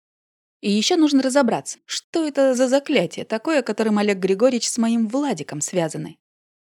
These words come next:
Я ничего такого утром, когда ребёнок заглянул в спальню, не заметила. Может, Карпунин думает, что я не только глупая и доверчивая, но ещё и слепая? Хорошо,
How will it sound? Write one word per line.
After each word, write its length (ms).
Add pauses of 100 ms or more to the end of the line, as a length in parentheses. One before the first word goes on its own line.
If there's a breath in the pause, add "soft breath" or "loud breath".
Я 240
ничего 360
такого 340
утром, 420
когда 260
ребёнок 360
заглянул 420
в 80
спальню, 520 (280)
не 180
заметила. 640 (340)
Может, 360
Карпунин 460
думает, 360
что 180
я 120
не 120
только 300
глупая 500
и 160
доверчивая, 720 (300)
но 100
ещё 280
и 80
слепая? 540 (920)
Хорошо, 440